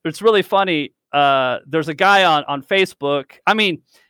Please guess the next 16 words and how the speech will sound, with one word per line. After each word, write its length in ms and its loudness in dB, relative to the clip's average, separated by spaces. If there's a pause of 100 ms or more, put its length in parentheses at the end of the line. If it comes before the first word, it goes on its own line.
(220)
I'm 120 2
not 160 4
really 240 2
on 160 0
Facebook 500 -4
much 240 -4
anymore 340 -4
'cause 120 -12
I'm, 280 -8 (360)
you 100 -4
know, 160 0
focusing 540 -2
more 200 2
on 100 -2
my 200 -2
own 440 -6